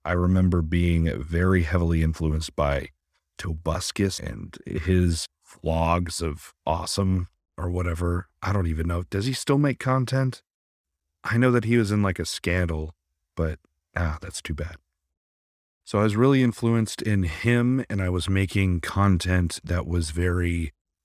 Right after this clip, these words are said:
much a ripoff of that. And by a ripoff, I mean, like, nearly an exact copy. Uh,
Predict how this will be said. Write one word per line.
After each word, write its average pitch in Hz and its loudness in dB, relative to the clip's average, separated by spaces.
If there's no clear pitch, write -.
much 82 -2
a 80 -8
ripoff 87 -2
of 98 -4
that. 104 0
And 90 -4
by 85 -2
a 80 0
ripoff, 90 2
I 82 -4
mean, 90 2
like, 82 -2
nearly 110 2
an 92 2
exact 82 -2
copy. 76 -2
Uh, 76 -2